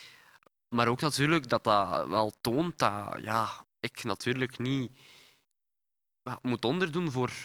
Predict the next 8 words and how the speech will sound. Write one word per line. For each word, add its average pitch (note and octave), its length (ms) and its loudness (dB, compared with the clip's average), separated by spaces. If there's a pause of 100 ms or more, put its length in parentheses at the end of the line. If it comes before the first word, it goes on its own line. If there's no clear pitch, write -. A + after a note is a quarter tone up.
voor - 220 -4
andere, B2+ 760 2
eh, - 320 -2
ja, G2+ 180 4
atleten, G#2+ 720 -2
ehm, F#2+ 460 -2 (480)
in, A2 200 -4
in, G#2 180 -4